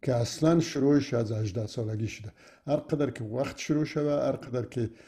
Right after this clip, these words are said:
سن خرد باشه، هر قدر که در سن خود به اچ پی وی مصاب شوه، هر قدر که تعداد کسایی که مجامعت می‌کنن زیاد باشه، سوشو اکونومیک بسیار پایین باشه، با متناسب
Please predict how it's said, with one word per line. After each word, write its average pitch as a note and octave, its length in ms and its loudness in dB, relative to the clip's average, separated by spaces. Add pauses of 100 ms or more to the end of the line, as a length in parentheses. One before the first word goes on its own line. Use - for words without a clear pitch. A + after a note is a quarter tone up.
(180)
سن C#3+ 320 0
خرد D3 360 2
باشه، D3 480 0 (680)
هر C3 120 0
قدر B2+ 320 0
که B2 120 -6
در A2+ 120 0
سن B2 280 0
خود D3+ 300 -2
به C#3 120 4
اچ C3+ 100 -2
پی - 120 -2
وی C3 120 2
مصاب B2+ 400 0
شوه، A#2+ 380 -2
هر B2+ 80 0
قدر B2+ 300 -2
که - 220 -14 (100)
تعداد C#3+ 800 2 (1400)
کسایی C3+ 400 2
که C3+ 120 -2
مجامعت C3 640 2
می‌کنن B2+ 440 -2
زیاد B2 460 -2
باشه، B2 440 -4 (840)
سوشو B2 480 2
اکونومیک A#2 580 2
بسیار C3 320 -4
پایین B2+ 420 -2
باشه، C3+ 420 -6 (180)
با A2+ 260 -4
متناسب B2 720 -2